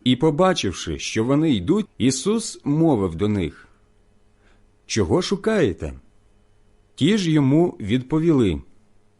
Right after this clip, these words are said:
«Раві», що в перекладі означає «учителю». «Де перебуваєш?» Відрік він їм: «Ходіть та подивіться».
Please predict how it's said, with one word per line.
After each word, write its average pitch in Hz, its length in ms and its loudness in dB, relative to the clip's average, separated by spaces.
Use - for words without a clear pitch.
«Раві», 139 540 -2
що - 220 0
в 117 80 -2
перекладі 151 840 0
означає 131 840 0
«учителю». 90 640 -2
«Де 127 300 0
перебуваєш?» 214 960 0
Відрік 151 640 0
він 123 320 0
їм: 95 380 -2
«Ходіть 110 560 -4
та 95 80 -4
подивіться». 127 760 -2